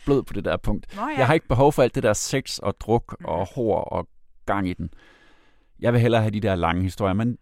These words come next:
Speaker 1: det ser faktisk ud, som om jeg får det. Så jeg er også totalt positivt overrasket
Speaker 2: Ja, ja.
Speaker 1: over Ex on the Beach. Jeg synes, de har løftet den opgave
Speaker 2: Ja.
Speaker 1: ret godt. Og så er vi også lidt spændte på, hvad den der iPad,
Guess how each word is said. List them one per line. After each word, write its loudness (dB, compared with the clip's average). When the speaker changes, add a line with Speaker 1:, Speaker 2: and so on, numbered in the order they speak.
Speaker 1:
det -2
ser -2
faktisk -4
ud, -2
som -2
om -2
jeg -4
får 0
det. -8
Så -6
jeg 4
er 4
også 0
totalt -6
positivt -10
overrasket -10
Speaker 2:
Ja, -4
ja. -4
Speaker 1:
over 2
Ex -10
on -6
the -6
Beach. -8
Jeg -6
synes, -10
de -4
har 0
løftet -6
den -10
opgave -8
Speaker 2:
Ja. -6
Speaker 1:
ret -8
godt. -18
Og 2
så 2
er 8
vi 4
også 4
lidt -4
spændte 4
på, 6
hvad 4
den 4
der 4
iPad, 4